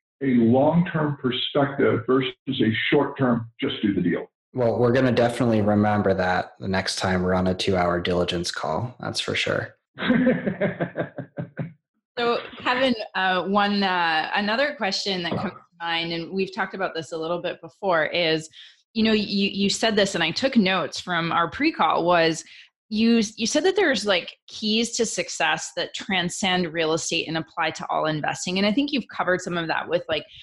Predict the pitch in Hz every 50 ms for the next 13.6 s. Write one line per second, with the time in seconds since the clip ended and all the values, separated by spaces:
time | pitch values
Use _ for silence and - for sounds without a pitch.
0 | _ _ _ 214 202 202 202 202 170 190 185 180 185 185 - 185 180 180 175 170
1 | 165 - - - - 170 175 165 165 170 160 - _ _ _ _ _ - 202 196
2 | 196 196 196 190 196 196 190 196 196 196 - - 190 196 196 170 185 175 180 180
3 | 180 180 175 156 160 156 156 - - 185 175 170 170 165 160 - 170 165 165 170
4 | 175 - 185 170 170 170 170 180 180 175 - 170 165 165 165 190 - - - 156
5 | 156 151 - - _ _ - 156 156 - - - - 170 165 160 160 156 156 160
6 | 156 - - - - - _ _ 202 196 196 190 - - 233 214 247 240 226 -
7 | - 247 269 311 320 311 320 403 392 302 233 - - 180 180 185 185 185 190 190
8 | 190 - - 202 185 175 185 175 170 160 160 - - 190 185 180 180 180 185 185
9 | 180 - 190 185 - - - - _ - 170 175 175 170 170 170 165 160 160 156
10 | 156 156 156 - - - 190 196 185 180 - - - - 254 240 247 240 - -
11 | 254 240 - - 214 - - - 170 156 160 165 - - 190 180 156 127 _ 180
12 | 170 180 165 151 - - _ _ 170 180 170 165 151 - - 196 - _ _ 220
13 | 196 - 214 185 196 196 185 180 175 175 180